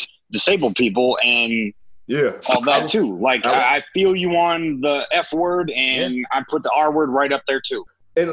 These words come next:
Speaker 2: and, but the thing is, if we don't call people out,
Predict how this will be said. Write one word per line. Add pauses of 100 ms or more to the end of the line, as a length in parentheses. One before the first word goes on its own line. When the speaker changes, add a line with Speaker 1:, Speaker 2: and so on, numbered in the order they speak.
Speaker 2:
and,
but
the
thing
is, (500)
if
we
don't
call
people
out,